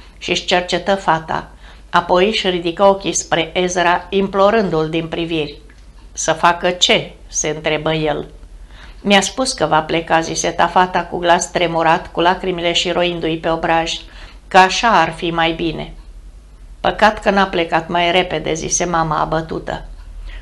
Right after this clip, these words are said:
"Eu speram că va rămâne pentru totdeauna." "La ce bun?"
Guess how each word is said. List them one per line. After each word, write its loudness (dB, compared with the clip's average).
"Eu 4
speram 2
că -2
va 4
rămâne 2
pentru -2
totdeauna." 0
"La 6
ce 0
bun?" -4